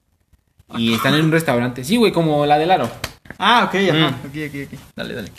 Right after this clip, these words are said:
Speaker 1: Están todos comiendo en, en el restaurantito y, pues, están grabando su comida y dicen, "No mames, es que",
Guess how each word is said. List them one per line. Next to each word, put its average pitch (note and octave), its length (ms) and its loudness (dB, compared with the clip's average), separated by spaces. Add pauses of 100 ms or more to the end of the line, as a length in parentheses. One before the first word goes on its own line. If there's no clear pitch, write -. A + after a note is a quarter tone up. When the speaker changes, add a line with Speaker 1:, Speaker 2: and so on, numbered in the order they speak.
(140)
Speaker 1:
Están C#3 220 2
todos F3 200 0
comiendo D3 340 -2
en, D3 200 -8
en A2 240 -2
el G#2+ 180 -4
restaurantito A2 760 -8 (760)
y, G#2+ 180 -4 (180)
pues, A#2 240 -8
están A#2+ 200 -4
grabando B2+ 320 -2
su B2+ 120 -10
comida A2+ 320 -2
y A#2+ 40 -4
dicen, A#2+ 260 -6
"No F3 140 -8
mames, F3 300 -10
es E3 120 -12
que", F3 100 -10